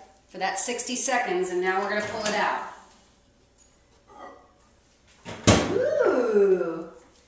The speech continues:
I might just have a new lunch thing to have for lunch. This looks terrific.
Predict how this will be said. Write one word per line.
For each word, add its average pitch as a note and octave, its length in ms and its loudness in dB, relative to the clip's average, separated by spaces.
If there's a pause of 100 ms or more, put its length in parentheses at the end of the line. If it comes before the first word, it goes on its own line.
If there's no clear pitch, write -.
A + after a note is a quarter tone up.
(1080)
I F4+ 160 -4
might - 340 -2
just - 280 -4
have G#3+ 340 2
a - 40 -2
new B3 280 -6
lunch G4 300 -2
thing D#3 600 -4
to F3+ 80 -12
have E3 440 -4 (840)
for - 380 -12
lunch. F#3 260 0 (100)
This G4+ 320 0
looks - 400 0
terrific. C#4+ 1080 -4